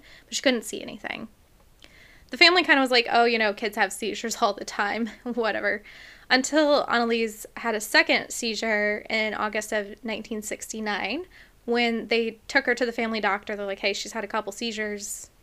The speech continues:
Can you take a look into this?" So Doctor Vaught, who along with the neurologist Doctor Lu-, Luthi diagnosed her with temporal lobe epilepsy,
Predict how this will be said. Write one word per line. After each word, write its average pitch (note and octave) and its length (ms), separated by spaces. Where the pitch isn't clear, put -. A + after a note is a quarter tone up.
Can A3+ 200
you G3 80
take G#3+ 180
a G#3 40
look G3+ 200
into A#3 260
this?" G3+ 280
So G#3+ 260
Doctor A3+ 400
Vaught, G3+ 380
who C4 140
along A#3 320
with G#3+ 140
the G#3+ 80
neurologist G#3+ 1040
Doctor G#3 320
Lu-, A3 160
Luthi C4 500
diagnosed G#3+ 560
her G#3+ 160
with G3+ 160
temporal G#3+ 400
lobe G#3 420
epilepsy, A3 840